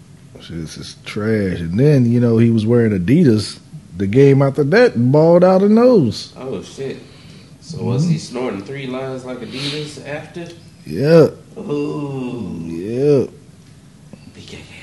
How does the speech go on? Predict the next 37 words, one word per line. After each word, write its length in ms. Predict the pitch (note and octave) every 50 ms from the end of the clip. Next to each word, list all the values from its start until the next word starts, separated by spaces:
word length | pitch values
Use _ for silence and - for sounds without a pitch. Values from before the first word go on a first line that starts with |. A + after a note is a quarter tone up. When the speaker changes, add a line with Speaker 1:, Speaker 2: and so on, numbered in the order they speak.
| - -
Speaker 2:
on 60 | - -
that. 560 | - - - - - - C#2+ E2 F2 F#2 F2+
Speaker 1:
Mm-hmm. 640 | - G2+ G2 G2+ G2+ - - - - - - - -
Speaker 2:
<laughs> 60 | - - - - - - - - - - - - - - - - - - -
Speaker 1:
So, 280 | - - - - D#2+ E2+
you 120 | F#2 G#2 A2
know, 160 | G#2+ G2 G2+
he 120 | A2 A#2 A2+
just 360 | A2 G#2 G2 F#2+ - - - - - - - - - - - - - - - - - -
said, 340 | - - - C2+ - - -
"Fuck 340 | - - D2+ E2+ G#2+ A2 F#2+
it." 180 | E2+ D2 - - - - - - - - - - - - - - - - - - - - - - - -
So 140 | - - -
he 140 | - - C3
can 220 | B2+ A#2+ G#2+ G2
ball 320 | G2 A#2+ B2 C3 C3+ C3 A#2+
in 80 | G#2+ F#2+
almost 460 | - A#2+ B2+ B2+ B2 G#2+ F#2+ - - - -
any 240 | A#2+ C3 C#3 D3+ D#3
shoe 400 | - - - C3+ C3 A#2+ B2 C3
except 520 | - G2+ A2+ - - - G2 F2+ F#2+ - -
for 120 | - G2+ F#2
the 100 | F#2+ G2
Speaker 2:
Except 360 | G#2 - - - F#2 F2+ F#2
Speaker 1:
tri-, 20 | F2+ - - - - - -
Speaker 2:
the 80 | F#2
ones 460 | F2+ G2+ A#2 B2 C3 C#3+ C#3+ C3+ - G#2
he's 200 | F#2+ F2+ E2 -
trying 300 | - G2+ F#2 F2+ E2+ D#2+
to 60 | D#2 -
charge 340 | - F#2+ E2+ F2 E2+ E2 D#2+
Speaker 1:
the 80 | D#2+ D#2
Speaker 2:
y'all 260 | D2+ D2+ D#2 D#2 D2+
Speaker 1:
triple 480 | - - - F2 E2 F2+ E2+ - A2 B2
Bs. 800 | C#3+ C#3+ D3+ E3 F#3+ A3 B3 B3 E3+ - - - - - - - -
Speaker 2:
five 400 | - - F#2 F#2 F2+ F2 F2 F2
hundred 320 | F#2 F#2 F2 F2 E2+ D#2+